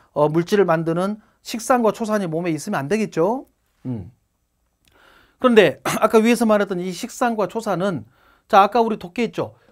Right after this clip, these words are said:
우리가 먹는 정식, 곡류, 밥이나 슈차이, 야채에 많이 있다는 거예요.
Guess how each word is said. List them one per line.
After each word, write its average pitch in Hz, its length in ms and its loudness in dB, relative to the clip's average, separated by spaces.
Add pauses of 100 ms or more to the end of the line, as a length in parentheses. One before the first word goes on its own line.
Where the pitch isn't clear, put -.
우리가 214 280 2
먹는 196 420 -4
정식, 208 640 -6 (200)
곡류, 185 580 -4
밥이나 190 640 -2 (280)
슈차이, 233 600 -4 (300)
야채에 233 480 2
많이 214 280 -4
있다는 214 320 0
거예요. 151 360 -2